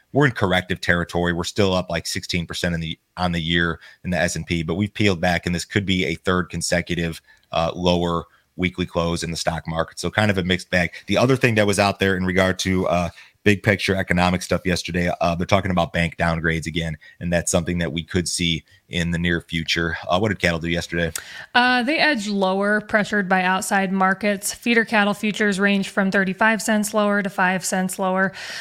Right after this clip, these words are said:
Speaker 2: so not a big day for feeder cattle. Live cattle futures were down an average of fifty-six cents, ranging from eighty cents lower to thirty-seven cents lower. Box beef continues to find solid footing this week.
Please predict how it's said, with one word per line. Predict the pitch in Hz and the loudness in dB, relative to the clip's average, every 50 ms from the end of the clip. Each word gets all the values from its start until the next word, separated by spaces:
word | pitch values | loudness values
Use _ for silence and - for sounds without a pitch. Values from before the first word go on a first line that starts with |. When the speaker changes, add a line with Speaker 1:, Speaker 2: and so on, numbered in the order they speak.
| - | -8
Speaker 2:
so | - - 214 | -2 0 2
not | 196 190 190 190 | 4 4 4 4
a | 190 | 2
big | 170 190 175 160 | 0 0 0 0
day | 190 185 180 185 | 0 2 0 0
for | - 208 185 | -2 -4 -6
feeder | - 208 190 190 190 | -2 -2 0 0 0
cattle. | - - 196 190 185 190 190 196 196 | 0 2 2 2 2 2 0 0 -2
Live | 185 202 196 196 202 190 - | 0 2 2 2 2 0 0
cattle | 220 208 196 202 196 | 2 2 2 2 0
futures | - - 208 196 - 202 196 180 | -2 -2 -2 0 0 0 0 2
were | 190 196 | 2 2
down | 180 190 185 190 | 2 2 2 2
an | 190 | 2
average | 196 190 185 180 185 185 170 | 2 2 2 2 2 0 0
of | 196 185 | 0 -2
fifty-six | 196 - 202 - - 202 170 - - 285 294 - - | -2 -2 -4 -4 -2 -4 -2 -2 -2 -2 -2 -2 -2
cents, | - - 262 247 247 247 240 - - | 0 2 2 2 2 0 0 -2 0
ranging | 220 208 202 202 185 196 190 196 | 0 2 2 2 2 0 0 -2
from | - - 196 | -2 -4 -4
eighty | - 233 226 202 220 | -2 -2 0 0 -2
cents | 208 - 233 214 214 208 - - | -2 0 2 2 2 0 0 0
lower | 220 214 208 208 208 202 202 | 0 0 2 2 2 0 0
to | - - - 208 190 185 | -2 -4 -4 -2 -2 -2
thirty-seven | 185 190 196 190 190 185 - - 202 185 190 190 185 | -2 -2 -2 -2 -2 -2 -2 -2 -2 0 0 0 0
cents | - - 190 190 185 - - | 0 0 0 0 -2 -2 -2
lower. | 190 180 180 180 180 180 185 185 - - - - - - - - - - | -2 0 0 2 2 2 0 -2 -4 -10 -12 -12 -12 -12 -12 -12 -6 -2
Box | - - 196 202 - - | 2 2 2 2 0 -2
beef | - 233 226 233 - | -2 0 0 0 0
continues | - 220 196 - 220 202 202 196 185 | 0 0 0 2 2 2 2 0 0
to | - 180 | -2 0
find | - 196 185 185 185 170 | 2 2 2 4 2 2
solid | - 214 196 196 196 190 170 - | 2 2 2 2 0 0 -2 -2
footing | - 214 208 196 202 190 196 | -2 -2 0 2 2 2 2
this | 196 190 185 - | 0 0 -2 -2
week. | - 185 180 208 220 240 254 - - | -4 -4 -2 0 0 -2 -2 -6 -8